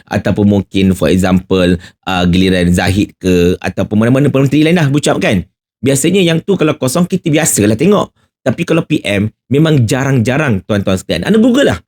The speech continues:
Anda Google dekat, apa tu, internet anda kan. Anda tengok betul atau tidak apa saya cakap ini. Memang tak pernah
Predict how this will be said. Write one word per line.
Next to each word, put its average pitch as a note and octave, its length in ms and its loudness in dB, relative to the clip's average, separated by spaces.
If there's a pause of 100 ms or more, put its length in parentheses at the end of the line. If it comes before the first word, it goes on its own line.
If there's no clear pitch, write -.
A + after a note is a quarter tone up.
(200)
Anda F#3 240 0
Google G#3 720 2
dekat, D#3 320 -4 (160)
apa C3 160 -2
tu, C#3+ 180 -2 (720)
internet C3+ 320 0
anda D3 160 2
kan. E3 240 0 (320)
Anda D#3 320 -2
tengok B2 480 -2 (320)
betul F3+ 560 -2
atau C3+ 160 -4
tidak C3 320 -2
apa A2 160 -4
saya A2 200 -6
cakap F2 200 -2
ini. E2 200 -2
Memang A3 440 0
tak - 240 -8
pernah G3 400 0